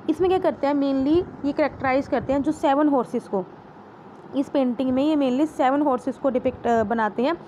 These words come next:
जो represent करता है सेवन hills को। Seven horses किसे represent करता है? Seven hills को, जो गुजरात और मध्य प्रदेश को क्या करते हैं? Border करते हैं।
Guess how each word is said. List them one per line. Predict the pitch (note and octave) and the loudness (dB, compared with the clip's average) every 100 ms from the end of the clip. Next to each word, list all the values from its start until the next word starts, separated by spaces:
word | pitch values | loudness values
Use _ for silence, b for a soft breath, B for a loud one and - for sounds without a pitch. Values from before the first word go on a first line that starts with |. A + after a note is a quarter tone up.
| B B B - | B B B -2
जो | E4 | 4
represent | F#4 F4 F4+ F#4 F#4 | 6 6 4 4 2
करता | C#4 B3+ | 2 0
है | F4 | -2
सेवन | - D4 D4 | 2 2 2
hills | C4 A3 - | 2 -2 -4
को। | G3+ E3 - - - - | -10 -10 -16 -20 -14 -2
Seven | B3 B3+ D4 | 0 2 2
horses | C#4+ C4+ E4+ F#4 | 2 2 0 0
किसे | - C#4 | -2 -2
represent | D4 D4 C#4+ C#4+ | -2 -2 -2 -2
करता | C#4 C4+ D#4 | -2 -2 0
है? | G4 | -2
Seven | - D4+ C4 D4+ | 0 0 2 2
hills | C#4+ D#4 - | 2 0 0
को, | C#4 G4 - B B B B - | -2 -2 -2 B B B B -14
जो | G#3+ F#4 | -2 0
गुजरात | G4 C#4 A3+ B3+ C#4 D4+ | 2 2 2 4 4 2
और | D#4 | 2
मध्य | C#4 A#3+ B3+ | 2 2 0
प्रदेश | C#4 B3+ A#3 - | 0 0 0 0
को | C#4+ | -2
क्या | C4 | -2
करते | B3 A3+ C4 | -2 -4 0
हैं? | D#4 F4 - A3 | 0 -2 -8 -6
Border | G#3 A#3 B3 | 0 0 2
करते | B3 G3+ - | 0 -2 -2
हैं। | G#3+ | -4